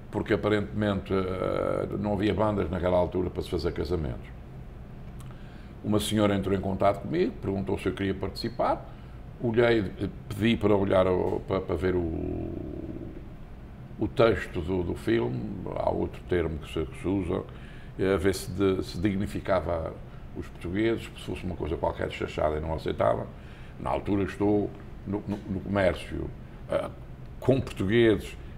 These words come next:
vou fazer, falar mal português ou meter numa chachada que falo mal? Disse, "Não, eu quero ver o, é, é, esse, esse, esse, essa letra espetacularmente. O senhor é que faz o que quer, isto é uma família que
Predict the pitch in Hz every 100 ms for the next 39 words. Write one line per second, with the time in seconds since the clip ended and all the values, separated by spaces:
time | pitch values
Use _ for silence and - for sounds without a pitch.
0 | - 92 - 95 98 90 - - - -
1 | 90 90 90 87 90 - - - 95 87
2 | 85 87 80 82 - 92 92 92 92 90
3 | 87 90 90 - - 98 123 - - -
4 | - - 95 73 - - - - - 98
5 | 107 90 104 95 95 82 82 - - -
6 | - - - - - - - - 101 101
7 | 104 101 92 - - 80 - 87 90 -
8 | 90 98 - - 90 104 113 101 98 90
9 | 73 - - - - - - - - -
10 | - - - - - - - 110 - 101
11 | 95 87 80 - - - - - - -
12 | - - 113 98 - 98 82 82 - 101
13 | 113 120 - - - - - 95 92 -
14 | 87 92 90 87 -